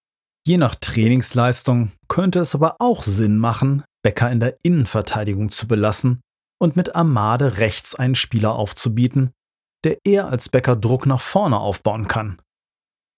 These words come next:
Kammerbauer und Fürstner bilden die Doppelsechs, sofern Fürstner im Training zeigt, dass er weiter an Stabilität gewonnen hat. Sonst würde ich Fitze nehmen. Biancardi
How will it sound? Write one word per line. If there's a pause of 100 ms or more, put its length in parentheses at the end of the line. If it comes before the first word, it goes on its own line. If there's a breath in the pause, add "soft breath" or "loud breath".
(600)
Kammerbauer (160)
und
Fürstner (220)
bilden
die
Doppelsechs, (480)
sofern
Fürstner
im
Training
zeigt,
dass
er
weiter
an
Stabilität
gewonnen
hat. (500)
Sonst
würde
ich
Fitze
nehmen. (880)
Biancardi